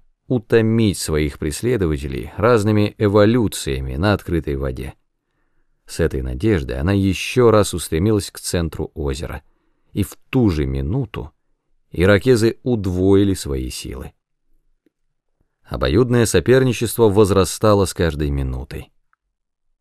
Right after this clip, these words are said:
Через полмили быстрой гонки обе стороны утомились до того, что одновременно почувствовали настоятельную необходимость в отдыхе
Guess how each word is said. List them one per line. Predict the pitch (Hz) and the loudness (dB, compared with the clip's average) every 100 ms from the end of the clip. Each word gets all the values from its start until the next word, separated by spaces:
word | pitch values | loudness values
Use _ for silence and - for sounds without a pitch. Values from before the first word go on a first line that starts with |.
| _ _ _ _ | _ _ _ _
Через | - 90 104 - | -4 2 2 2
полмили | - 117 110 90 85 101 85 | -2 2 4 4 4 4 2
быстрой | 71 95 90 - 67 | 0 0 -2 -4 -4
гонки | 65 64 92 - 67 - _ _ _ - | -2 0 -2 -6 -14 -16 _ _ _ 0
обе | 107 104 95 | 4 4 2
стороны | - 85 87 98 - | 0 0 2 2 -2
утомились | - 87 87 87 95 78 69 | -6 -4 0 2 2 0 -2
до | 69 73 | -4 -6
того, | - 65 65 90 120 71 _ _ _ _ _ _ - | -6 -8 -4 -2 -2 -4 _ _ _ _ _ _ -20
что | - 95 | 0 4
одновременно | 101 104 104 104 147 139 120 | 4 6 6 6 4 2 2
почувствовали | 101 - 123 - 107 101 | 0 0 -4 0 2 4
настоятельную | 98 95 - 87 90 85 78 76 76 | 2 0 0 2 4 2 0 -2 -2
необходимость | 73 73 - 71 71 67 - | -2 -4 -4 -4 -4 -6 -8
в | 69 82 | -6 -2
отдыхе | 127 117 120 - 110 | 0 0 -2 0 -2